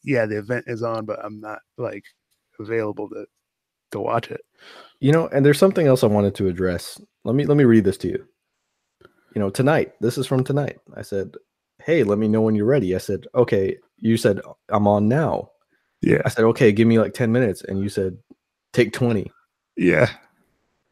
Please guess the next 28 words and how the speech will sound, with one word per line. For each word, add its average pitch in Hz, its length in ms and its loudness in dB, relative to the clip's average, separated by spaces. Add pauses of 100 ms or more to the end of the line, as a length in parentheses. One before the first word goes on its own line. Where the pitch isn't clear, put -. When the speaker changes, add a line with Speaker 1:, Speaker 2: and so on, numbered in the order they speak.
(1400)
Speaker 1:
I 139 80 2
figured 160 320 6
I'd 147 60 -2
just 160 240 0
give 165 180 4
you, 160 160 0
give 151 220 0
you 151 80 2
that 147 160 2
extra 147 240 -4
ten 151 240 0
minutes, 160 360 -2
man. 113 240 -4 (180)
Speaker 2:
So 131 420 2 (220)
Speaker 1:
Do 127 100 -6
what 127 140 -6
you 131 60 -2
had 123 180 -4
to 127 60 -14
do. 131 200 -2
Speaker 2:
did, 147 340 2 (580)
did 143 180 -2
you 214 80 4
masturbate 165 460 6
in 95 100 -2
that 95 160 0
time? - 200 -10 (220)
Speaker 1:
<laughs> - 1160 -2